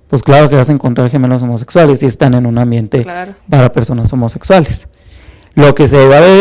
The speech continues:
Speaker 1: hecho es buscar más parejas de gemelos en otros ambientes también, y ahí ver, ver ese porcentaje. Y creo que lo más importante de ese estudio fue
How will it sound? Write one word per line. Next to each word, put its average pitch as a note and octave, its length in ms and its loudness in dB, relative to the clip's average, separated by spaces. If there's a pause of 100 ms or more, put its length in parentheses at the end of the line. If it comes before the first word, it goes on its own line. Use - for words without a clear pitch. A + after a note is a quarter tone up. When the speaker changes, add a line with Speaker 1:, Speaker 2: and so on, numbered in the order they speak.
Speaker 1:
hecho E3+ 280 0
es C3+ 300 2 (240)
buscar B2 400 0
más C#3 440 2
parejas A3+ 360 2
de A#3 80 0
gemelos G#3 540 0
en C3+ 160 0
otros - 320 -4
ambientes B2 500 -2
también, E3+ 400 -8 (540)
y C3 160 0
ahí B2 240 4
ver, B2 360 2
ver C#3 280 2
ese B2+ 260 2
porcentaje. - 680 -2 (600)
Y E3 100 2
creo F#3 240 2
que - 80 -2
lo A3 100 2
más E3+ 200 4
importante E3+ 540 0
de E3+ 60 4
ese E3+ 140 -2
estudio F3 400 2
fue C#3+ 400 0